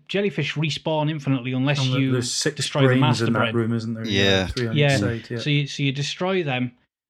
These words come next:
Speaker 1: and then you have to destroy the stars going around a central brain, which
Speaker 2: Why are there stars?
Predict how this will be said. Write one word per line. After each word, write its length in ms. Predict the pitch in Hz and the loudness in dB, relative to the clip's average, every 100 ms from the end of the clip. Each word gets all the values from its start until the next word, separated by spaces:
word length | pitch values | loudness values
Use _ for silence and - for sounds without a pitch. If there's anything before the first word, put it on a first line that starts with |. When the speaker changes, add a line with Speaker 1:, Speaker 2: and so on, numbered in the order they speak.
| - | -4
Speaker 1:
and 120 | 147 | 2
then 440 | 147 143 139 139 - | 4 4 2 0 -4
you 120 | 151 135 | -4 -2
have 140 | 139 | -2
to 80 | 135 | -8
destroy 320 | 123 - 160 | -8 -4 -4
the 60 | 147 | -4
stars 460 | - 160 151 143 | -4 -2 0 -2
going 240 | 131 143 139 | -2 0 2
around 260 | 135 139 | 2 0
a 40 | 120 | 0
central 440 | - 165 143 139 | -2 -2 -2 -4
brain, 360 | 120 120 120 120 | -4 -2 -2 -2
which 400 | 127 - - - _ | -4 -8 -10 -10 _
Speaker 2:
Why 300 | 127 143 143 | -2 2 4
are 100 | 135 | 2
there 80 | 120 | 0
stars? 460 | - - 123 123 | -2 -2 0 2